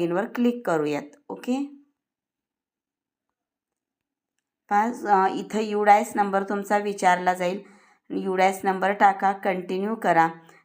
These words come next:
यानंतर पासवर्ड विचारला जाईल, जो पासवर्ड तुम्ही त्या ठिकाणी टाईप केलेला आहे, तो त्या ठिकाणी तुम्हाला टाकायचा आहे आणि त्यानंतर एंटर कॅप्चा तुम्हाला करायचा आहे.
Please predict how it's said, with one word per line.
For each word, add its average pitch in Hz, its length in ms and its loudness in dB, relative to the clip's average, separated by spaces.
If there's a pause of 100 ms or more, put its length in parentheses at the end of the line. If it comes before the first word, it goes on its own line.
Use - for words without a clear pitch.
(100)
यानंतर 190 600 0
पासवर्ड 190 640 0
विचारला 180 560 -2
जाईल, 175 260 -2 (560)
जो 202 160 0
पासवर्ड 190 760 0 (540)
तुम्ही 196 280 -6
त्या 185 140 6
ठिकाणी 180 580 0
टाईप 185 380 0
केलेला 185 320 0
आहे, 170 300 2
तो 202 240 -6
त्या 180 240 2
ठिकाणी 170 460 -2
तुम्हाला 170 460 0 (460)
टाकायचा 160 560 2
आहे 185 360 0 (380)
आणि 180 180 -4
त्यानंतर 190 680 2 (120)
एंटर 185 480 -2 (240)
कॅप्चा 190 480 0
तुम्हाला 185 400 0
करायचा 165 520 -2
आहे. 139 220 -8